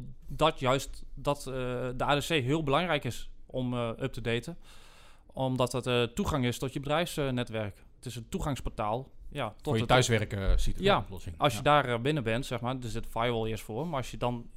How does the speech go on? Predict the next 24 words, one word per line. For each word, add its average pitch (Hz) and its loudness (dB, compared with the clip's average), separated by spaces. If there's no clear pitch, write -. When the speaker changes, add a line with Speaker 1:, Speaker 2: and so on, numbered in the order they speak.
Speaker 1:
eh, 117 -8
daar 120 0
naar 113 -2
binnen, 131 -4
dan 120 -2
kun 127 0
je 110 0
je 107 0
hele 131 0
bedrijfsnetwerk, 160 -2
eh, 123 -2
benaderen 107 0
vaak. 104 -6
Speaker 2:
En 127 2
een 123 0
M 127 2
F 113 -4
A-oplossing 131 0
deed 117 2
hier 110 0
niks 110 -2
mee 90 -6
eigenlijk, 90 -10
hè? 120 -10